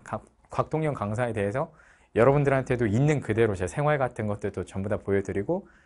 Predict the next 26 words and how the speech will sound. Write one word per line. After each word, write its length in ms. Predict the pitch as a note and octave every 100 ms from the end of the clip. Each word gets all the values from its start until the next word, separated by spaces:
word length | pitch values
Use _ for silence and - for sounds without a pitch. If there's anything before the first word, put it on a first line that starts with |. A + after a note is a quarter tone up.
| _ -
이벤트 360 | C3+ D#3+ F3 C#3+
같은 260 | B2+ A2+
것들도 360 | G#2+ - G2 F#2+
거기서 340 | G2+ G2 A#2+
하고 380 | A#2 A#2+ F#3+ - - _
장기적으로는 760 | - F3 G3 G#3+ G3+ G3 F#3 F3
아직은 420 | A#2 C3+ G3 G3+
구체적인 500 | - C#3 F3 F3 D#3+
계획까지는 560 | C#3 A#2 B2 C#3+ C#3+ C3
못 120 | F#2+
나왔는데 720 | A#2 B2 A#2+ B2+ E3+ C#3 - _ - _
라이브 320 | B2 C#3 F3
방송 340 | E3+ E3 D3+ D#3
같은 300 | C#3 - C3
것들도 400 | B2 B2 A#2 G#2
저 140 | -
강의 280 | - - A2+
조금만 380 | C#3 - F3+ C#3+
한가해지면 580 | D#3 D3 C3 A#2 G2+ E2+
이제 100 | F2
바로 260 | - G2
시작을 320 | G2 A2+ G#2+ C3
해보려고 320 | C#3 B2+ G#2
그래요. 380 | D2+ C#2+ C2+ - _ _ _ _ - _
그래서 220 | - D3+ F3+
이제 380 | D3+ C#3+ E2